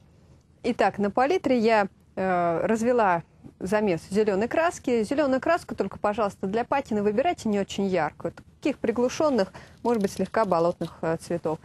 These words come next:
А краску я развела достаточно жидко. Опять-таки беру обычный кусочек губки,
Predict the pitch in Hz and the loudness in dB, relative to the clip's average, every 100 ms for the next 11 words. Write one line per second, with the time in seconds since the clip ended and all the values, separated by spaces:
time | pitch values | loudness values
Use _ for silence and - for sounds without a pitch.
0 | - - 208 214 320 302 - 208 202 208 | -14 -4 0 2 2 0 0 -2 0 0
1 | 202 196 - 202 - 196 180 214 - - | 0 0 -2 -4 -2 -4 -2 -2 -4 -4
2 | 370 - - 233 277 233 - 202 208 202 | -6 -6 -4 0 0 -2 -4 -2 2 4
3 | 175 180 - - 175 190 - 165 - 196 | 4 2 -2 -4 -4 -4 -2 -4 -2 -2
4 | 240 - 349 | -2 -2 -4